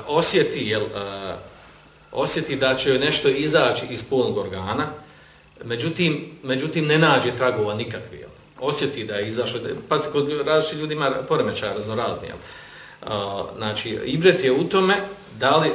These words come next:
da na-, da li nađe tragova da je nešto izašlo iz polnog organa. Ako nije ništa izašlo, bez obzira što on osjeti,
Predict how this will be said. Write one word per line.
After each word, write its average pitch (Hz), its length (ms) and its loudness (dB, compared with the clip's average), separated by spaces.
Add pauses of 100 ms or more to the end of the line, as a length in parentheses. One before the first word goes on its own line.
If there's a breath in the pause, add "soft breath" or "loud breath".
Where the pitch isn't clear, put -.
da 127 120 2
na-, 147 320 4
da 143 120 4
li 151 100 2
nađe 147 320 4
tragova 135 380 2
da 123 60 4
je 120 80 2
nešto 131 220 -2
izašlo 117 260 -4
iz 104 100 -12
polnog 107 180 -2
organa. 98 260 -8
Ako 120 100 -6
nije 143 140 0
ništa 143 280 2
izašlo, - 280 2
bez 160 100 4
obzira 160 120 8
što 147 120 2
on 143 80 2
osjeti, - 440 0